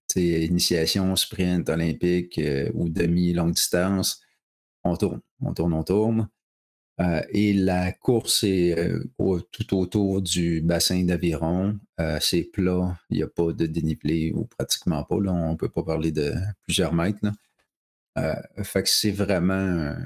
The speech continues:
un triathlon, tu sais, pour un essai, là, qui peut, pour quelqu'un, tu sais, qui, soit qui veut une nage facile, euh, un vélo, euh, qui est pas, qui est pratiquement pas dénivelé. C'est,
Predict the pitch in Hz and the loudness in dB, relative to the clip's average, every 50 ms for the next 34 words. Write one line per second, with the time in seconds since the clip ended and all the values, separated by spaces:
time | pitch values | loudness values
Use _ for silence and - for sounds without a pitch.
0 | 85 - - - 90 87 - - - 95 87 85 87 - - 90 87 90 90 92 | -10 -8 -4 -4 -2 -2 -2 -2 0 0 0 0 -2 -2 -2 -2 0 2 0 0
1 | 92 92 - - 92 - 85 - 85 80 80 82 80 - - - 92 90 87 87 | -2 -4 -6 -6 -6 -6 -4 -4 -2 0 0 0 0 0 0 0 0 0 0 -2
2 | 87 - - - _ _ 85 82 82 85 85 - _ 90 87 - 98 90 87 - | -4 -6 -12 -20 _ _ -8 -6 -4 -6 -6 -4 _ -6 -4 -2 -4 -4 -2 -2
3 | 98 92 90 87 - - 92 - - _ _ - - - - - - - 92 87 | -2 0 0 -2 -2 -4 -6 -8 -8 _ _ -6 -4 -2 -2 -2 -2 -2 0 -2
4 | 90 90 - 87 87 90 90 87 90 87 87 87 - - 90 85 - - 107 104 | -2 -2 -2 -2 0 0 2 2 2 0 0 -2 -2 -2 -2 -2 0 2 2 2
5 | 104 101 101 101 101 - _ _ _ _ _ _ _ _ _ _ _ _ _ _ | 2 2 0 -2 -4 -10 _ _ _ _ _ _ _ _ _ _ _ _ _ _
6 | - 82 85 82 80 78 76 73 78 78 - - - 90 90 90 85 87 101 101 | -4 -2 0 0 0 0 -2 -2 -2 -4 -6 -4 -2 -2 0 0 -2 0 0 0
7 | 92 98 98 98 98 95 98 98 98 92 90 90 85 85 87 - _ - - - | 2 2 2 2 2 2 0 0 0 0 0 0 -2 -2 -4 -6 _ -16 -6 -4
8 | 92 90 87 - - _ - 110 92 - - _ - - - - - 90 87 87 | -2 -2 -2 -4 -10 _ -2 -2 -2 -2 -6 _ -20 -20 -20 -6 -4 -2 0 0
9 | 85 - - _ _ - - - 98 98 - - - - 101 90 90 90 95 95 | -2 -4 -10 _ _ -4 -2 -2 0 0 0 -2 0 0 0 0 0 0 -2 -2
10 | 87 87 90 87 87 82 78 85 82 90 101 117 117 120 - _ _ _ _ _ | 0 0 0 0 0 0 0 0 0 0 0 0 -2 -4 -10 _ _ _ _ _
11 | _ _ _ _ _ _ _ _ _ _ _ - _ - - - 113 95 90 90 | _ _ _ _ _ _ _ _ _ _ _ -10 _ -4 -2 0 0 0 0 0
12 | 92 | 0